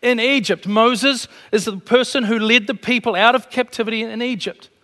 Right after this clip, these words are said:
But here's the interesting thing about this story we find in Exodus.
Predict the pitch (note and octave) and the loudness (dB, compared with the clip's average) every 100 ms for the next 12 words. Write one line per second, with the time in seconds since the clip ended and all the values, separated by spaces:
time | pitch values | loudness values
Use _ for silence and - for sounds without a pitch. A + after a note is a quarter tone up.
0 | _ _ - G#3+ C#4 C4 C4 A3+ A3 A#3 | _ _ -2 2 2 2 0 0 -2 -4
1 | - A#3+ A3 G#3 G#3 - - C4+ A#3+ F#3+ | -2 -2 2 2 0 -6 -4 -2 -2 -4
2 | F3 G3+ G3 A3 B3+ - G#3 | -4 -2 -2 -2 -6 -6 -6